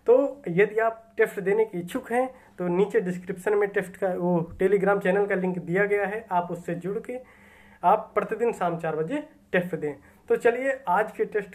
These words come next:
की विस्तृत व्याख्या करते हैं। हमारा पहला प्रश्न है कि सौम्यता ही नारी का सच्चा डॉट डॉट है।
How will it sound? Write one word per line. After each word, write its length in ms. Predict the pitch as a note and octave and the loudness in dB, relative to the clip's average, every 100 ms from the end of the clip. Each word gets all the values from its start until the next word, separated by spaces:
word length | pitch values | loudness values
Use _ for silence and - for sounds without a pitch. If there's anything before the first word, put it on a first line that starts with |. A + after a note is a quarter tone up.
| - | -18
की 180 | A#3 A#3 A3+ _ | -14 -14 -14 _
विस्तृत 400 | E3+ F3 G#3+ G3+ D#3+ | -8 -6 -4 -4 0
व्याख्या 300 | E3 - A3 | 0 -2 0
करते 300 | G#3+ G3+ G#3+ | 0 4 4
हैं। 160 | G#3+ | 4
हमारा 240 | F3+ F3 F3+ F3+ | 4 4 4 2
पहला 260 | D#3 D#3+ C4 | -4 2 2
प्रश्न 320 | C#4+ A3+ G3 | 4 2 2
है 220 | F3 F3 E3+ - - - | 4 2 0 -10 -12 -8
कि 80 | G#3 | -6
सौम्यता 720 | - - G3 G3+ G#3 B3+ B3 | -2 2 4 4 2 4 2
ही 180 | G3+ A3+ | 2 0
नारी 320 | F3+ E3+ F#3 | 2 2 0
का 180 | F#3+ G3+ | -2 -4
सच्चा 440 | F#3+ E3+ F3 G3 F#3 | -4 -12 -2 0 2
डॉट 340 | E3+ E3+ D#3+ | 2 2 2
डॉट 260 | E3+ F#3 - - | -2 -2 -4 2
है। 140 | F3 | 4